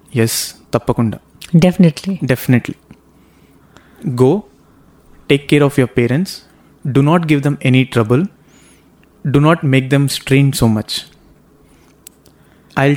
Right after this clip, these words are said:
Speaker 1: talk to you later." These were the words that he said. And then he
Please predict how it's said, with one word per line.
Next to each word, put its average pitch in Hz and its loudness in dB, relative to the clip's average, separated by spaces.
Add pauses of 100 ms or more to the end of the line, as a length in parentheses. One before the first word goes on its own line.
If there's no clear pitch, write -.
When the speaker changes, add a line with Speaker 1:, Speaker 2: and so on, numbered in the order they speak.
Speaker 1:
talk - -6
to 135 2
you - 0 (120)
later." - -8 (960)
These 135 2
were 127 2
the 113 0
words 131 -4
that - -8
he - -10
said. - -20 (720)
And 127 0
then 131 2 (360)
he 131 2